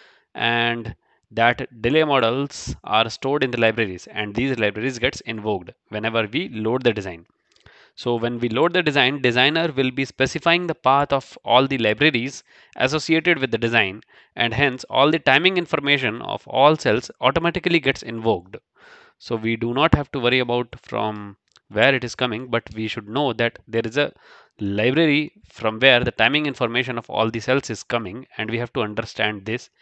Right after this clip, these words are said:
We will understand that in this video. Now let's see how the standard cell calculation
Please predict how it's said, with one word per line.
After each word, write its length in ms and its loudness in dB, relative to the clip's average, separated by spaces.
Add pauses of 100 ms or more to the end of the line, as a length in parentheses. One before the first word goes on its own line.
(320)
We 80 -2
will 160 2
understand 480 0
that 180 2
in 180 -6
this 180 -10
video. 360 -10 (580)
Now 180 2
let's 260 -2
see 360 -6
how 280 -2
the 140 -4
standard 420 -4
cell 160 -4
calculation 1000 -4